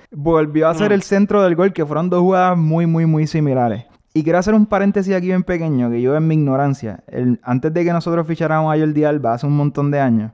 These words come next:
Speaker 1: yo te decía
Speaker 2: Mm.
Speaker 1: que yo no lo quería. Yo quería, a mí me, me gustaba mucho más Vertonghen. Y a mí no me gustaba Jordi Alba, que Vertonghen es un jugadorazo también, pero que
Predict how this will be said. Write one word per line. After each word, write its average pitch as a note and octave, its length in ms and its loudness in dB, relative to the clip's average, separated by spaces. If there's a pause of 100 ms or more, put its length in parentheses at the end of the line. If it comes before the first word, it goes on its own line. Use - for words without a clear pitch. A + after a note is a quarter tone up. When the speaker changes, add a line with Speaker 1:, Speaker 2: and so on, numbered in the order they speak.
Speaker 1:
yo C#3 320 -2
te D#3 80 -2
decía F3 420 2
Speaker 2:
Mm. - 20 -8
Speaker 1:
que C3 120 -2
yo E3 80 0
no E3 100 0
lo F3 100 2
quería. C#3+ 580 -2
Yo C3+ 180 -4
quería, D#3+ 260 -2
a C3 140 -2
mí D3+ 120 0
me, F3+ 120 0
me F3 120 0
gustaba E3 320 0
mucho E3 220 0
más E3 140 2
Vertonghen. A#2+ 600 0 (320)
Y D#3+ 100 2
a D3 80 2
mí D#3+ 140 0
no G#3 80 4
me G#3 80 4
gustaba G3+ 380 2
Jordi F#3+ 300 2
Alba, C3+ 320 2
que C3+ 140 0
Vertonghen C3 380 0
es D#3 40 4
un D3+ 60 2
jugadorazo B2+ 520 0
también, G#2+ 360 0
pero B2+ 220 0
que C3 200 -2